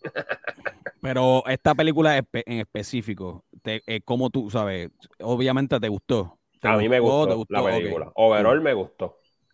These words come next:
Speaker 2: Ok.
Speaker 1: Obviamente tiene su, como toda película, no hay películas perfectas, ¿verdad? Entonces, hay gente que dice que sí, pero no creo. Eh, todo siempre va a tener, y obviamente todo, ¿verdad? Según el, eh,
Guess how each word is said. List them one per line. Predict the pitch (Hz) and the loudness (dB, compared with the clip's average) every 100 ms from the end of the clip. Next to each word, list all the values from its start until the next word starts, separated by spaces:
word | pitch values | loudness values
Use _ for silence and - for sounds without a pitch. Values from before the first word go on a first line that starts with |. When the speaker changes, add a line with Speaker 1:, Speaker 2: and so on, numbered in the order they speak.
| _ _ | _ _
Speaker 2:
Ok. | - 107 | -10 -4
Speaker 1:
Obviamente | 98 107 110 123 147 170 | 0 2 2 0 0 0
tiene | 131 104 101 | 0 -4 -4
su, | 117 110 110 110 104 - | -4 -2 -2 -2 -4 -10
como | 101 92 | -12 -8
toda | 90 92 98 | -6 -4 -2
película, | 101 98 123 110 95 | -2 -4 -2 -2 -4
no | 92 | -6
hay | 85 | -8
películas | 95 90 95 90 | -6 -6 -6 -8
perfectas, | - 87 - 101 - 101 | -10 -12 -10 -10 -6 -6
¿verdad? | 85 78 92 - | -6 -8 -10 -14
Entonces, | - - 78 80 | -20 -10 -8 -8
hay | |
gente | 87 82 | -10 -8
que | 92 | -6
dice | 90 92 | -6 -6
que | 95 | -6
sí, | 85 110 | -6 -6
pero | 131 104 85 _ | -4 -4 -6 _
no | - 80 | -14 -12
creo. | 80 78 - _ _ _ - | -10 -10 -12 _ _ _ -8
Eh, | - 98 98 95 95 92 92 - - | -2 0 0 0 0 -2 -4 -10 -2
todo | 113 117 | 4 4
siempre | 127 123 | 2 2
va | 131 | 4
a | |
tener, | 131 127 127 | 4 2 2
y | 131 | 2
obviamente | 113 107 107 110 | 2 0 -2 -4
todo, | 117 107 | 0 0
¿verdad? | 110 101 120 131 | 2 0 0 -2
Según | 110 101 107 | -4 -2 -2
el, | 117 117 95 - | -4 -6 -10 -10
eh, | 95 | -6